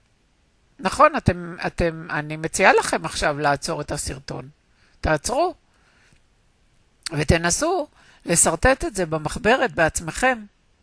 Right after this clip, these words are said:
כן? מי יודע?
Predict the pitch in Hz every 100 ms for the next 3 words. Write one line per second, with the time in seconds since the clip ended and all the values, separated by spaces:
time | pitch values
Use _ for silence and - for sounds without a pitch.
0 | _ _ _ _ _ _ _ _ _ _
1 | _ _ _ - 196 196 220 _ _ _
2 | _ _ _ _ _ _ _ _ _ -
3 | 190 208 180 175 190